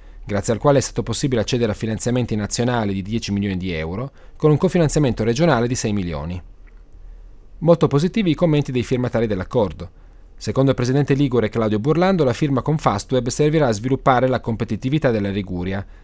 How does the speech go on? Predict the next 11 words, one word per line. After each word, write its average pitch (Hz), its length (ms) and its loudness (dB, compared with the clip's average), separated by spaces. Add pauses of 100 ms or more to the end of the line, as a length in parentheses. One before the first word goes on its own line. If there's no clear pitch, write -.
attraverso 120 480 0
uno 101 80 -2
strumento 131 420 0
divenuto 113 380 -2
ormai 117 320 -2
indispensabile 143 800 0
a - 20 0
istituzioni, 104 800 -2
cittadini 160 460 -2
e 110 60 -2
imprese. 82 580 -6